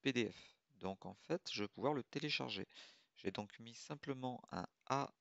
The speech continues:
href avec le, l'adresse de l'endroit où se trouve ce fichier, c'est-à-dire que le fichier loutra loutra point P D F se trouve dans mon dossier image.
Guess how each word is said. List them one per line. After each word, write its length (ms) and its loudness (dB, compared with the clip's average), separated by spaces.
href 680 0
avec 560 2
le, 460 -2
l'adresse 920 4
de 80 2
l'endroit 280 2
où 40 0
se 140 -8
trouve 180 -16
ce 120 -18
fichier, 380 4
c'est-à-dire 300 2
que 120 0
le 80 6
fichier 360 6
loutra 540 2
loutra 420 -4
point 200 0
P 140 2
D 180 4
F 40 -8
se 120 -2
trouve 200 -14
dans 120 4
mon 140 -4
dossier 380 0
image. 400 -2